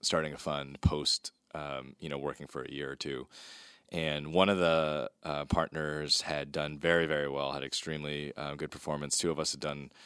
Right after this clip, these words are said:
had traded together as well in college. And then the fourth partner was a professor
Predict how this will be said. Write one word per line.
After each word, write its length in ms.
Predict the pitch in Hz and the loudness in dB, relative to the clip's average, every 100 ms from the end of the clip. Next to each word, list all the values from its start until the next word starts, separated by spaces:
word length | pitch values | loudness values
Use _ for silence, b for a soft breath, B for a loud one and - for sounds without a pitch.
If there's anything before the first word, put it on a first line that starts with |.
| B B B | B B B
had 160 | 82 | -4
traded 260 | 76 82 71 | 0 0 0
together 320 | 76 76 73 | -2 0 0
as 120 | 71 | -2
well 120 | 73 73 | -2 -2
in 60 | |
college. 320 | 71 73 71 | 0 0 0
And 100 | 78 | -2
then 100 | 76 | -4
the 80 | 73 | -4
fourth 280 | - 104 92 | 2 4 6
partner 280 | 85 - 78 | 4 2 -2
was 220 | 73 71 | -2 -2
a 60 | 76 | -4
professor 720 | 76 - 73 - 73 67 | -4 0 2 2 -2 -6